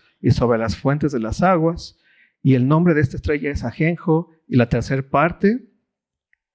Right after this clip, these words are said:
de las aguas se convirtió en ajenjo, y muchos hombres murieron a causa de esas aguas,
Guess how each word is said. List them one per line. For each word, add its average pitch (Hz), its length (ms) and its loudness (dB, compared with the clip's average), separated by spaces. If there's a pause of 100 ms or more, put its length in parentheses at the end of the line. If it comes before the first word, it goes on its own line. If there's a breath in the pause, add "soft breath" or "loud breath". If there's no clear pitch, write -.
(440)
de 135 140 0
las 120 260 0
aguas 156 300 2
se - 120 -6
convirtió 117 400 -6
en 117 80 -4
ajenjo, 170 580 -2 (340 soft breath)
y 127 140 2
muchos 147 440 0
hombres 208 460 2
murieron 160 360 0
a 139 80 -2
causa 147 260 -4
de 143 60 -2
esas - 240 -8
aguas, 190 480 0